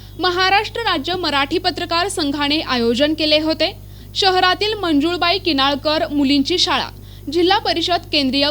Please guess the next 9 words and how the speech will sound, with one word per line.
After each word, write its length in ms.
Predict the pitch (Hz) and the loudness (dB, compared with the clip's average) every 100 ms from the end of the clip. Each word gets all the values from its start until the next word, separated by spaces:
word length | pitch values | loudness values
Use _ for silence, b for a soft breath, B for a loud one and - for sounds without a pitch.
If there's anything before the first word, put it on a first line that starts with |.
| 302 | 0
कन्या 280 | 247 233 294 | -2 -2 -2
शाळा, 320 | 339 311 330 - - B B - | 0 0 -2 -6 -14 B B 0
कैलासवासी 760 | 311 302 330 339 320 320 359 349 | 2 2 0 0 -2 0 0 2
लक्ष्मणराव 580 | 262 - 285 285 294 | 0 0 2 2 2
घिसेवाड 600 | 302 294 247 294 294 294 294 | 2 0 0 0 2 2 2
महाविद्यालयाने 1000 | 247 269 330 339 330 330 330 320 311 392 - - | -2 -2 -2 0 0 2 2 2 2 -2 -8 -12
सैनिकांसाठी 880 | - 370 370 392 415 466 523 427 339 403 453 | 0 2 4 2 0 -2 -4 -6 -2 -2 2
एक 240 | 320 - | 0 0
राखी, 400 | 330 233 - 240 | 0 0 -2 -6